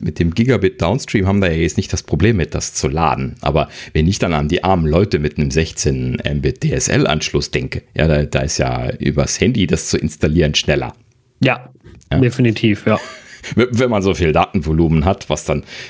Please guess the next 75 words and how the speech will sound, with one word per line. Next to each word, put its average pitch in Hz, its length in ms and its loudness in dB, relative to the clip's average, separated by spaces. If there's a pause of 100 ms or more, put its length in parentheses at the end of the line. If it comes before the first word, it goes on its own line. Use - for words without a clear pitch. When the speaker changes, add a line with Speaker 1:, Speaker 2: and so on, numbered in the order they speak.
(120)
Speaker 1:
natürlich 85 400 0
bei 78 80 0
vielen 76 280 0
Leuten 69 300 0
auch 87 140 0
sehr 95 160 0
schnell 85 300 0
an 76 100 0
die 82 100 0
Grenzen 78 320 0
kommt. - 160 -2
Sogar 104 220 2
du 151 160 0
kämpfst 78 260 -2
da 78 80 2
an - 100 0
die - 120 2
Grenzen, 160 420 0
<laughs> 120 60 0
glaub 127 240 2
ich, - 180 -4
ne? 175 140 4 (760)
Speaker 2:
Und 123 80 0
dreißig 131 400 2
Gigabyte 131 380 4
habe 113 140 2
ich 113 80 0
im 117 80 4
Monat, 107 380 0
das 113 180 0
geht. 113 200 2 (160)
Krieg 127 120 0
ich - 0 -
Speaker 1:
Ja, 98 160 4
Speaker 2:
gerade 101 100 4
einmal 110 200 2
Speaker 1:
kannst 107 180 2
du, - 20 2
Speaker 2:
runtergeladen. 107 560 2 (240)
Speaker 1:
kannst 98 160 -2
du - 100 -4
einmal 87 560 4
im 85 60 0
Monat, 85 420 2
kannst 78 220 -2
du 73 40 0
einen 73 80 0
Speaker 2:
Aber 147 260 2
die 143 80 2
Speaker 1:
Update 147 100 4
Speaker 2:
sind, 185 240 4
die, 156 60 2
die 135 140 2
Speaker 1:
updaten. 135 100 4
Speaker 2:
sind 160 100 2
allerdings 139 400 2
auch 123 120 0
bei 127 180 0
der, 123 180 4
bei 123 300 -2
der 120 160 0
Telekom 139 640 2
mit 131 220 0
den 131 160 4
Geschwindigkeiten, 131 680 0
die 127 140 2
die 127 60 2
liefern, 131 260 0
verdammt 127 320 0
schnell 117 240 2
weg. 143 220 0
Ich 117 180 -6
war 113 200 2
letztens, 110 580 0
äh, 113 200 0